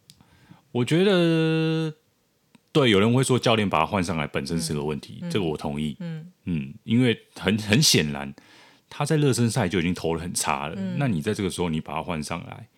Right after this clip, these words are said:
Speaker 2: 嗯。
Speaker 1: 你这个，这个选人，选择是有问题的。
Speaker 2: 嗯。
Speaker 1: 但我很讨厌的是，投手连最基本的你投好球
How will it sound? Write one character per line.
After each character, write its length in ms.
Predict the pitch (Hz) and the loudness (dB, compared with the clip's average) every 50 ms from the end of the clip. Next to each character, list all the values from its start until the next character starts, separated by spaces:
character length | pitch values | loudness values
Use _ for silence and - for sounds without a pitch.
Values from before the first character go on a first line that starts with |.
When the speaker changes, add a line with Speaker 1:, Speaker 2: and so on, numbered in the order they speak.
| _ _ | _ _
Speaker 2:
嗯。 180 | - 175 170 156 151 | -16 -14 -14 -8 -4
Speaker 1:
你 120 | 113 107 | -2 -2
这 100 | 98 135 | -2 0
个， 100 | 120 120 | 0 0
这 220 | 104 - - - 117 | -2 -2 -6 -6 -4
个 80 | 120 | -2
选 500 | 110 - - - - 73 71 71 73 71 - _ _ - | -2 -2 -2 -2 -2 -2 -2 -4 -8 -8 -12 _ _ -10
人， 340 | 85 87 87 85 85 - - | -4 0 0 0 0 -2 -6
选 340 | - - - 123 85 78 80 | -4 -2 0 2 2 2 0
择 220 | - - 78 76 | 0 0 0 0
是 200 | 78 - 117 101 | 0 0 0 0
有 120 | 78 67 71 | -2 -2 -2
问 240 | 80 87 82 69 | 0 0 0 0
题 240 | - - - - - | -2 -10 -14 -16 -14
的。 140 | - - - | -12 -12 -12
Speaker 2:
嗯。 80 | - - 156 185 - - - - - _ _ _ _ _ _ _ | -12 -12 -14 -18 -20 -20 -20 -20 -20 _ _ _ _ _ _ _
Speaker 1:
但 360 | - - 185 160 135 104 90 - _ _ _ _ _ _ _ _ _ _ _ _ _ _ _ - | 0 2 2 4 2 0 -2 -6 _ _ _ _ _ _ _ _ _ _ _ _ _ _ _ -2
我 280 | - 127 120 123 123 123 | 2 4 4 4 4 2
很 320 | - - - 113 113 165 | -2 -2 0 2 2 2
讨 280 | - - - 92 85 92 | 2 2 2 2 4 2
厌 140 | 117 120 101 | 2 0 0
的 80 | 87 | 0
是， 140 | 80 - - 87 | -2 -4 -8 -14
投 280 | - - 92 85 92 | -12 -6 -4 -4 -4
手 280 | 98 - - 80 76 73 | -4 -4 -4 -4 -4 -4
连 200 | 71 76 82 90 | -4 -4 -4 -2
最 200 | - - 107 95 | 0 0 0 0
基 220 | - - - 95 | 0 -2 -6 -6
本 200 | 98 - 80 71 | -4 -4 -4 -4
的 80 | 71 73 | -4 -6
你 120 | 73 73 | -6 -6
投 200 | 71 - - 82 | -8 -4 -4 -4
好 220 | 85 82 82 71 65 | -4 -2 -6 -8 -8
球 280 | - - - 76 80 | -10 -12 -12 -12 -14